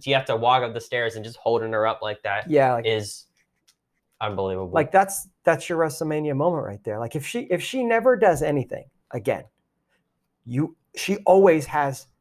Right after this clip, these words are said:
Speaker 2: that, you know,
Speaker 1: Yeah.
Speaker 2: she won, obviously, too, but she has the main event, <laughs> you know,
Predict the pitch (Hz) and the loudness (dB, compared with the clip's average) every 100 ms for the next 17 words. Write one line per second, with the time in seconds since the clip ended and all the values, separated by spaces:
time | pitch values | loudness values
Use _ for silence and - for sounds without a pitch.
0 | _ _ _ _ _ 117 127 - _ _ | _ _ _ _ _ -2 -2 -2 _ _
1 | - 131 120 139 - 214 196 147 117 113 | -2 4 6 4 2 2 4 4 4 -2
2 | - 113 113 - 92 - 160 - 120 - | 2 2 2 -12 -12 -4 -4 -2 -6 -4
3 | 127 143 127 - _ _ _ _ _ _ | -2 0 0 -4 _ _ _ _ _ _
4 | _ _ _ 107 98 131 180 139 156 _ | _ _ _ -4 0 2 2 0 -2 _
5 | _ - - 190 208 - 175 131 135 | _ -4 4 4 6 6 6 4 0